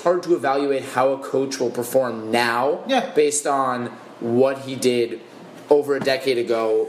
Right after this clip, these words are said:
Speaker 1: when there was, uh,
Speaker 2: Very fair.
Speaker 1: dearth of talent. But, but anyway, I like your pick. I like your pick. My next selection, and here we're getting into territory where I don't feel solid. I think all the teams that I felt solid about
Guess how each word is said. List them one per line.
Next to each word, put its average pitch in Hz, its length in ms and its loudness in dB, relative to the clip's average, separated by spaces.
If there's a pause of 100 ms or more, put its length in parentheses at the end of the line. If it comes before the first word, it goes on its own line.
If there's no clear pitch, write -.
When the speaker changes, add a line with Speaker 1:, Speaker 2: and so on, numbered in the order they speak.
Speaker 1:
when 120 160 0
there 117 100 0
was, 110 320 -2 (140)
uh, - 40 2
Speaker 2:
Very 202 200 4
fair. 165 220 0
Speaker 1:
dearth 127 180 -4
of 110 60 -12
talent. 147 340 0
But, 233 120 -2
but 233 100 2
anyway, 220 220 0
I 165 100 2
like 170 200 0
your 151 100 -2
pick. - 160 -6 (240)
I 127 60 2
like 131 220 2
your 127 100 -6
pick. 104 180 -4 (1300)
My 180 300 2
next 202 380 -4
selection, 123 720 0 (580)
and 160 220 2
here 247 260 0
we're 247 120 -2
getting 208 240 0
into 185 180 -6
territory 165 580 2
where 147 120 2
I 123 100 0
don't 135 300 -2
feel 123 160 0
solid. 104 360 -2
I 123 80 2
think - 300 -4
all 165 240 4
the 175 80 -6
teams 160 300 -4
that 139 100 2
I 131 60 2
felt 131 280 -2
solid 123 420 0
about 127 440 -2